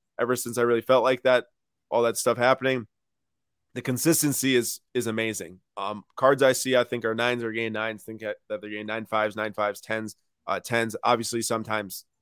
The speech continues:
can't be right all the time. Um, and maybe they're not right all the time. I mean,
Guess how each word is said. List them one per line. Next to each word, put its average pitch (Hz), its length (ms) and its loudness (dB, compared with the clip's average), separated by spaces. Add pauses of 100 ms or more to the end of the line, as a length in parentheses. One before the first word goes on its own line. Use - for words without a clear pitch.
can't 117 160 -4
be 104 80 -4
right 104 160 2
all 117 160 4
the - 60 -6
time. 120 280 4 (320)
Um, 95 480 -4
and 107 160 -4
maybe 123 180 0
they're 131 140 2
not 117 320 4
right 113 140 2
all 107 100 2
the 107 60 -2
time. 101 240 -8
I - 60 0
mean, 107 180 -2